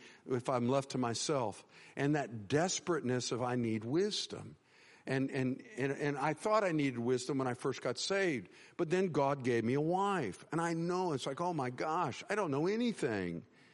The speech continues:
I'm serious. I had clueless on how to treat a woman and how to, how to honor her and respect her and serve her. And,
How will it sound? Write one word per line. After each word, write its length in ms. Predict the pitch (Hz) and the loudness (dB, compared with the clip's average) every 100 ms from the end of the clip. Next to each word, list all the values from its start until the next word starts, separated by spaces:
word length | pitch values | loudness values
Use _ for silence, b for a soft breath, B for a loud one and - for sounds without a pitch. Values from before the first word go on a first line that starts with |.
| b - | b 0
I'm 180 | 240 | 0
serious. 800 | - 226 233 254 180 95 - - - b b 226 | 2 2 2 2 2 0 -4 -12 -14 b b -2
I 40 | |
had 180 | 220 135 | -2 -2
clueless 680 | - 233 285 294 175 117 - | -2 2 4 6 4 2 0
on 120 | 135 | -2
how 180 | 147 170 | 0 0
to 180 | 135 110 B B - | 0 -2 B B -4
treat 240 | 247 208 | 0 2
a 60 | 151 | 2
woman 440 | 156 165 151 123 | 4 4 4 2
and 200 | 110 95 - B | 0 -2 -8 B
how 180 | - 208 | -2 0
to, 180 | 180 113 - B | 2 0 -4 B
how 140 | 185 190 | 0 2
to 120 | 143 | 2
honor 420 | - 151 180 180 143 | 2 2 4 4 2
her 300 | 151 135 120 | 2 2 2
and 100 | 113 | 0
respect 600 | 104 - - 190 175 - | 0 0 2 0 0 -2
her 280 | 160 135 117 | 0 2 0
and 100 | 107 | 0
serve 500 | - - 190 180 151 | -2 0 0 0 2
her. 320 | 147 131 117 | 2 4 4
And, 120 | 104 | 2